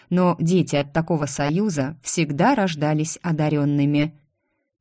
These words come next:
«Магия не спрашивает согласия, а мы создадим подходящие условия», пожал плечами король. «Главное, чтобы возлюбленные провели вместе достаточно времени, и в этом нам поможет сезон тишины.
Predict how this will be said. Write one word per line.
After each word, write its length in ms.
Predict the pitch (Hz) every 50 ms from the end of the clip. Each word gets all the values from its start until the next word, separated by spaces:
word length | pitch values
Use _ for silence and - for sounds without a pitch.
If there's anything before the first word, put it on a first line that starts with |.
| _ -
«Магия 520 | 196 220 226 202 170 151 147 156 151 147
не 160 | 156 165 165
спрашивает 640 | 160 - - 156 165 214 - - 165 147 147 147 147
согласия, 840 | - - 143 135 143 139 135 131 127 - - - 143 143 147 151 - _ _ _ _ _
а 160 | - - 170 156
мы 160 | 151 156 185
создадим 580 | 196 - 254 247 220 208 190 170 156 160 170
подходящие 720 | 165 180 165 - 190 170 160 156 147 147 - - - 165 151
условия», 800 | 147 147 143 - - 151 143 143 139 139 143 143 147 151 156 160 - _ _ _ _ -
пожал 320 | 170 165 160 165 156 156
плечами 460 | 165 165 156 156 - 170 156 151 151
король. 400 | 151 - 160 156 156 147 143 147 - - - - - _ _ _ _ _ _ -
«Главное, 480 | 185 185 185 180 170 160 165 156 156
чтобы 280 | 160 - 180 165 160 160
возлюбленные 720 | 156 160 160 160 165 165 160 156 156 160 156 156 151 151
провели 400 | 147 - 160 156 151 156 151 151
вместе 460 | 143 151 156 156 160 190 - - 233
достаточно 720 | 208 170 151 143 147 - 151 143 - 139 - - 156 147
времени, 600 | 143 143 151 147 143 143 143 143 143 147 147 156 160 - _ _ _ _ _
и 140 | 175 180 185
в 60 | 185
этом 320 | 190 220 - 285 277 262
нам 200 | 233 208 208 208
поможет 600 | - 214 214 208 190 180 180 165 180 180 175 - -
сезон 560 | - - - - 208 190 180 185 180 175 165
тишины. 760 | 165 - 175 - - - 196 185 180 160 143 135 139 131